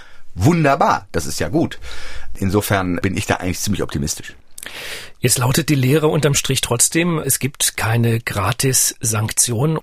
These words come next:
Speaker 2: Ich glaube, ich habe Ihren, äh, Stellvertreter mal gefragt, wie macht man Sanktionen, die nur dem anderen schaden?
Speaker 1: Gar nicht.
Speaker 2: Da hat er auch gesagt, sowas gibt's gar nicht.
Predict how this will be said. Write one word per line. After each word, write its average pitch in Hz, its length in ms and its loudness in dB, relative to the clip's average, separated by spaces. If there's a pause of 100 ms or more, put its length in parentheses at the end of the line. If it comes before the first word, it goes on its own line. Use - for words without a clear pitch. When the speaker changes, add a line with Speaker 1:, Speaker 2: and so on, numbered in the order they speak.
(120)
Speaker 2:
Ich - 100 -2
glaube, 127 160 0
ich 143 60 2
habe 139 120 0
Ihren, 127 240 2
äh, 120 180 0
Stellvertreter 139 560 0
mal 127 120 0
gefragt, 127 420 -2
wie 139 80 2
macht 143 220 0
man 131 100 0
Sanktionen, 127 560 0
die 135 100 -2
nur 123 120 0
dem 120 140 0
anderen 135 420 0
schaden? - 520 -2 (380)
Speaker 1:
Gar 71 160 -2
nicht. - 240 -8
Speaker 2:
Da 117 160 0
hat 120 160 -4
er - 220 0
auch 113 160 -4
gesagt, 135 360 0
sowas 113 280 0
gibt's - 280 2
gar 143 180 0
nicht. 196 220 -4